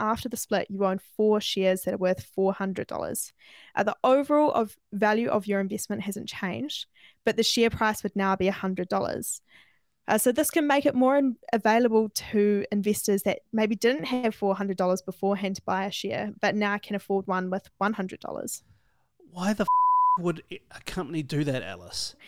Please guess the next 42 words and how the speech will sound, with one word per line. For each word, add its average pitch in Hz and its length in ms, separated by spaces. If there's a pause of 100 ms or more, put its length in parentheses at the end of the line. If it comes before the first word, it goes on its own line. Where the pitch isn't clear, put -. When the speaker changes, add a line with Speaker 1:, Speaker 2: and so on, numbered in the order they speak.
(120)
Speaker 1:
It 277 60
kinda 349 280
comes 302 240
back - 160
to - 120
that - 180
point 226 320
around, 208 360
um, 202 280
how 214 220
the 202 100
price 226 500
generally 220 540
gets - 260
divided 196 540
by 196 160
the 190 80
number 185 280
of 180 80
shares 196 400
that - 140
you 208 100
have 190 240
under 196 200
the - 100
split. 220 360 (440)
So 233 180
in 240 120
that 233 340
example 208 360
before, 214 340
it 226 80
went 190 180
from 190 160
four 196 300
hundred 202 260
dollars 196 300
to 202 100
one 202 260
hundred 226 300
dollars. 233 420 (440)
Uh, - 80